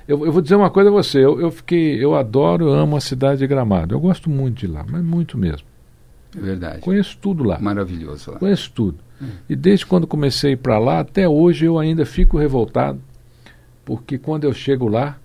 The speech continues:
Speaker 1: tá certo? Você s-, não tem ideia a dificuldade de você encontrar um, um, um
Speaker 2: Nacional.
Speaker 1: restaurante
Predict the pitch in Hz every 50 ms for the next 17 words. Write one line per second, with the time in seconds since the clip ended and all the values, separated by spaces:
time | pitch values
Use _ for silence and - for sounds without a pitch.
0 | - - - - - - - - - - - - 90 - - 143 147 143 139 -
1 | - - - - - - - - - 196 - 233 208 - - - - - - -
2 | - - - - - 185 214 220 208 - 220 208 - - - _ - 349 370 262
3 | - - - 196 226 233 220 190 175 185 - - - 240 233 - - 220 139 120
4 | 151 156 156 170 180 151 160 180 156 160 160 151 165 165 - - - 151 156 160
5 | 170 175 170 175 180 170 131 120 139 135 135 139 147 156 160 - - 131 131 127
6 | 120 131 131 123 120 113 101 101 139 143 - - 139 120 113 120 135 160 175 170
7 | - - -